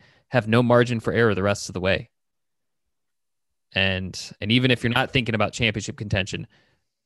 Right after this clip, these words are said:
they showed today that there's gonna be a lot of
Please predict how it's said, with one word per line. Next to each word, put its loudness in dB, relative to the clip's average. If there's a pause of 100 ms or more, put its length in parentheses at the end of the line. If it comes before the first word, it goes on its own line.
(100)
they 4
showed 4
today 6
that 0 (320)
there's -2
gonna 4
be 6
a 6
lot 6
of 2